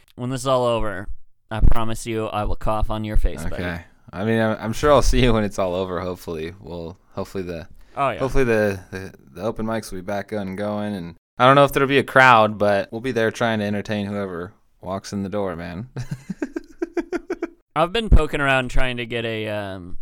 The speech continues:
Speaker 1: drive-in, drive-in comedy show started.
Speaker 2: Oh, nice. That's kinda cool idea.
Speaker 1: Because I can't think of anything else
Speaker 2: Yeah.
Speaker 1: <laughs> to do.
Speaker 2: I
Speaker 1: I was gonna film this sketch, and that, uh, that required me being in a park,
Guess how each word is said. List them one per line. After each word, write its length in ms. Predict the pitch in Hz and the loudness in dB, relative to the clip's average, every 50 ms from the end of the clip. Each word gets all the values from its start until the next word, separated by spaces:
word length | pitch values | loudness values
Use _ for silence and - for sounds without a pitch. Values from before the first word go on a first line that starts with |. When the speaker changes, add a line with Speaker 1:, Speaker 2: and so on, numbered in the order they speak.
| - - - _ _ _ _ _ _ _ - 104 | -8 -12 -16 _ _ _ _ _ _ _ -20 -14
Speaker 1:
drive-in, 720 | - - 107 110 113 117 113 117 107 104 104 104 92 - - - - - - - | -10 -8 -8 -6 -6 -6 -6 -6 -6 -6 -8 -6 0 2 2 4 2 0 -6 -10
drive-in 360 | 104 - 107 104 101 101 98 - | -10 -8 -8 -6 -6 -8 -6 -4
comedy 340 | - 104 98 98 104 104 | -4 -4 -4 -4 -8 -10
show 180 | 95 - 76 76 | -12 -14 -16 -16
started. 440 | - - - 64 73 69 71 - - - - | -16 -16 -16 -18 -16 -18 -18 -18 -12 -10 -8
Speaker 2:
Oh, 180 | - 208 226 | -6 -4 -4
nice. 640 | 226 208 87 95 117 131 95 80 - - - - - _ _ _ | -4 -6 -6 -4 -6 -6 -6 -8 -12 -16 -20 -20 -20 _ _ _
That's 160 | - 92 - - | -12 -12 -12 -8
kinda 240 | - 131 107 87 | -6 -6 -6 -6
cool 260 | - - 80 78 82 82 | -8 -8 -8 -6 -6 -6
idea. 400 | 82 82 85 85 85 87 90 95 | -6 -6 -6 -6 -6 -4 -6 -6
Speaker 1:
Because 720 | 101 - 110 101 101 98 98 101 98 - - - - - _ _ _ - | -8 -8 -10 -8 -8 -8 -8 -10 -12 -16 -18 -20 -20 -20 _ _ _ -10
I 100 | 110 107 | -10 -10
can't 300 | - - 117 117 - - | -8 -10 -10 -10 -10 -10
think 180 | - 110 104 101 | -10 -8 -8 -8
of 80 | 98 | -8
anything 340 | 101 98 98 - 98 101 104 | -8 -10 -10 -12 -12 -12 -12
else 440 | 95 82 73 - - - - - - - - - | -12 -12 -12 -12 -12 -12 -14 -16 0 2 4 4
Speaker 2:
Yeah. 400 | 101 104 101 101 95 92 87 80 - - 131 | 4 4 2 0 0 -2 -4 -6 -8 -8 -10
Speaker 1:
<laughs> 100 | 139 - | -8 -8
to 180 | - - 143 | -8 -8 -8
do. 260 | 107 104 - 107 - 131 - - 143 - - - _ _ | -8 -10 -10 -4 -2 0 0 0 -4 -6 -10 -16 _ _
Speaker 2:
I 220 | - 113 110 101 - - 98 - - | -2 -2 -2 -2 -4 -10 -16 -16 -12
Speaker 1:
I 120 | - - 139 | -8 -8 -8
was 160 | 139 131 - | -8 -8 -8
gonna 240 | 160 151 147 143 135 | -8 -6 -6 -8 -8
film 260 | - 156 147 143 139 | -6 -8 -8 -6 -8
this 160 | 131 117 - | -8 -10 -10
sketch, 680 | - - - - - 127 127 139 - - - - - - - - - - _ - | -12 -12 -12 -8 -4 -2 -2 -2 -4 -6 -12 -14 -16 -16 -20 -20 -20 -20 _ -12
and 200 | - 120 117 117 | -8 -8 -6 -6
that, 320 | 120 117 117 117 104 - - - | -6 -6 -6 -6 -6 -8 -8 -6
uh, 180 | 113 110 107 - | -6 -6 -6 -6
that 200 | 104 117 113 101 104 | -4 -4 -4 -4 -6
required 480 | 110 - - 123 117 113 110 107 107 | -8 -8 -6 -4 -4 -4 -6 -8 -8
me 120 | 113 110 107 | -10 -10 -10
being 240 | 107 113 110 104 104 | -8 -8 -8 -8 -8
in 80 | 104 | -8
a 60 | 92 | -6
park, 360 | - - - 127 143 - - | -4 -2 -2 -2 -4 -6 -12